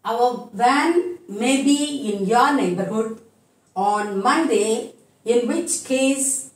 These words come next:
you shall have the hall, chairs, and the whole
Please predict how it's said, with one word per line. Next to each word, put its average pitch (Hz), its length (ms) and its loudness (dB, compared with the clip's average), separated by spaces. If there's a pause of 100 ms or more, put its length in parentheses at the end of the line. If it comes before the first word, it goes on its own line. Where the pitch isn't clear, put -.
(180)
you 294 240 -2
shall 247 380 0
have 220 320 -2
the 196 380 -2 (640)
hall, 240 680 0 (580)
chairs, 220 680 -2 (420)
and 277 420 0
the 202 440 -2 (540)
whole 294 600 0